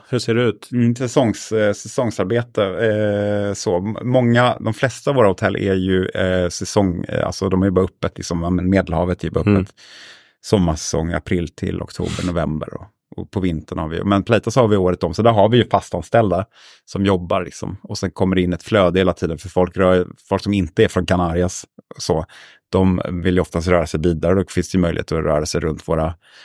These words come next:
Speaker 2: våra sporthotell, sådär.
Speaker 1: Ja.
Speaker 2: Mm.
Speaker 1: Grymt! Och om man är intresserad av att, eh, jobba hos er, vad kan man hitta mer info, eller har ni så här
Speaker 2: Ja, men kolla in på
Speaker 1: rekryteringsträffar?
Speaker 2: Work at Apollo, eh, på vår hemsida.
Speaker 1: Mm.
Speaker 2: Apollo punkt se, gå längst ner på sajten, så står det jobba hos oss, tror jag det står där längst ner.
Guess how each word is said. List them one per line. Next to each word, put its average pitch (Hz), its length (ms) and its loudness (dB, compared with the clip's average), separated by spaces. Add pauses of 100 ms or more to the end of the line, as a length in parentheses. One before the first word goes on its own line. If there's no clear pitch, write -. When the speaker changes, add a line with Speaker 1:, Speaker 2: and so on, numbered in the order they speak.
(140)
Speaker 2:
våra 78 260 2
sporthotell, - 540 -8
sådär. - 380 -12
Speaker 1:
Ja. 107 240 2 (120)
Speaker 2:
Mm. 95 260 -4 (380)
Speaker 1:
Grymt! 147 380 4
Och 151 140 6
om 156 100 6
man 156 160 6
är 147 40 4
intresserad 147 640 4
av 104 260 4
att, 104 340 0
eh, 107 200 -2
jobba 113 680 2
hos 104 300 -4
er, 101 120 0
vad 107 160 0
kan 113 120 -4
man 107 420 -4
hitta 107 400 -6
mer 107 220 -4
info, 107 500 -4
eller 101 160 -2
har 107 80 0
ni 104 160 -2
så 101 60 -6
här 104 60 2
Speaker 2:
Ja, 104 60 4
men 107 100 4
kolla - 200 2
in 113 60 4
på 110 60 6
Speaker 1:
rekryteringsträffar? 139 280 4
Speaker 2:
Work 139 160 0
at 117 240 -2
Apollo, 135 320 0 (180)
eh, 101 500 0
på - 120 -8
vår 113 80 0
hemsida. 104 560 -2 (180)
Speaker 1:
Mm. 117 260 0
Speaker 2:
Apollo 131 280 0
punkt 131 280 -2
se, 117 360 2 (100)
gå 117 80 2
längst 127 360 0
ner 123 80 -4
på 117 80 -12
sajten, 110 440 -2
så 113 80 -6
står 117 180 0
det 110 140 6
jobba 101 420 2
hos 104 200 2
oss, 98 220 -4
tror 101 140 -2
jag 95 80 0
det 90 40 -4
står 98 160 -6
där 90 140 -4
längst 90 260 -8
ner. 87 160 -8